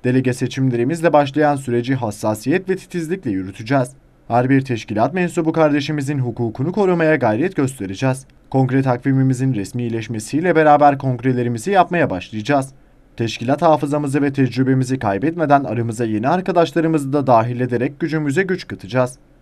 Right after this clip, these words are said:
ak Parti siyaset anlayışında istişare kültürüyle yol almak şiarımızdır. Her bir yol arkadaşımızın görevi ne olursa olsun partimiz ve ülkemiz için canla başla çalışmaya devam edeceğine eminim.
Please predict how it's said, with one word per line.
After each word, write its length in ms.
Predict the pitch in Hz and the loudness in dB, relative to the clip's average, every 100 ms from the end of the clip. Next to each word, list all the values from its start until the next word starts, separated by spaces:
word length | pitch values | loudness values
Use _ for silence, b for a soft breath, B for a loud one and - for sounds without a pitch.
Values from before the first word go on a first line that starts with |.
| _ - | _ -2
ak 180 | 120 135 | 0 2
Parti 280 | 127 127 131 | 2 2 -2
siyaset 520 | - 107 101 147 165 | 0 0 0 0 2
anlayışında 580 | 160 151 147 139 143 143 | 2 2 -2 -2 -2 -2
istişare 640 | 107 - 104 120 107 147 | -2 -8 -6 0 0 0
kültürüyle 560 | 180 185 180 165 156 147 | -2 -4 2 4 4 4
yol 200 | 139 123 | 2 2
almak 340 | 107 135 180 | 0 -2 -4
şiarımızdır. 720 | - 151 101 92 87 131 135 - - _ _ | 0 0 0 -6 -6 -4 -4 -6 -20 _ _
Her 220 | - 131 120 | 2 2 2
bir 100 | 117 | -2
yol 200 | 120 151 | 2 4
arkadaşımızın 800 | 165 147 151 139 147 135 139 135 | 4 2 -4 -4 -4 -2 0 2
görevi 340 | 135 131 127 | 2 2 2
ne 60 | 120 | 2
olursa 380 | 170 170 139 | 2 2 0
olsun 360 | 151 131 131 123 | 0 0 -2 -8
partimiz 580 | 110 107 101 113 147 170 | -4 -4 -4 -4 -4 0
ve 80 | 170 | 2
ülkemiz 420 | 139 147 147 127 | 2 0 -4 -4
için 320 | 131 143 127 | -4 -2 0
canla 320 | 156 170 185 | 0 2 4
başla 260 | 170 160 165 | 4 2 -2
çalışmaya 580 | 156 156 139 139 139 131 | 0 0 0 -2 -2 0
devam 320 | 104 120 190 | 0 0 0
edeceğine 500 | 165 143 147 151 196 | 0 0 0 0 -2
eminim. 400 | 117 107 127 | -4 -2 -2